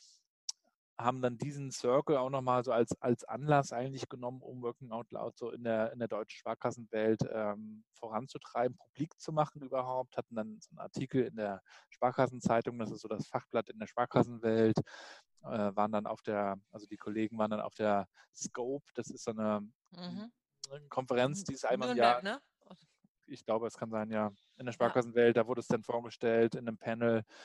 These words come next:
Speaker 1: Ähm, dann haben wir einen Slack-Kanal, habe ich aufgesetzt,
Speaker 2: Mhm.
Speaker 1: in dem mittlerweile ganz viele Sparkessler drin sind aus Hamburg. Be-, die Berliner sind ja auch schon seit einer ganzen Weile dabei.
Speaker 2: Mhm.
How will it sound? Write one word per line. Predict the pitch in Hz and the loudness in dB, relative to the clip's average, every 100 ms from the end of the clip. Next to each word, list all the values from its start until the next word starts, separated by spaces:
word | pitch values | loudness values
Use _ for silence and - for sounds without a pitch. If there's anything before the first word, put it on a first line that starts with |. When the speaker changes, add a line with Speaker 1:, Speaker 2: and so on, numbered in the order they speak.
| - - - _ | -18 -16 -18 _
Speaker 1:
Ähm, | - 107 107 104 107 107 | -2 2 2 0 -6 -2
dann | 110 | 0
haben | 113 | 0
wir | 117 | -2
einen | 113 | -6
Slack-Kanal, | - 123 - 135 120 113 113 110 | 2 2 4 4 6 8 8 8
habe | 113 | 4
ich | - | -2
aufgesetzt, | 113 110 - 107 110 95 175 | -4 -2 -4 0 0 0 -8
Speaker 2:
Mhm. | |
Speaker 1:
in | 175 | -6
dem | 113 | -8
mittlerweile | 110 - 110 107 110 | 0 2 6 8 6
ganz | 110 107 | 2 -2
viele | - 117 110 104 | -6 2 4 4
Sparkessler | - 110 107 - 120 117 107 | 2 -2 0 -2 6 6 6
drin | 113 110 107 | 4 0 -2
sind | 110 110 - | -6 -6 -6
aus | 107 107 - | -4 -4 -4
Hamburg. | 117 117 117 113 110 _ | -4 -4 -4 -6 -8 _
Be-, | 120 - | 2 2
die | 139 131 | -8 2
Berliner | 127 127 143 139 | 4 4 8 6
sind | 127 123 | 6 2
ja | 113 | 0
auch | 123 | 0
schon | 127 | -6
seit | 120 | -6
einer | 120 | -2
ganzen | 113 110 117 | -4 -4 -2
Weile | 110 110 | 0 2
dabei. | 107 104 104 104 - - - | 0 2 0 0 -4 -20 -12
Speaker 2:
Mhm. | 196 202 254 | -10 -8 -10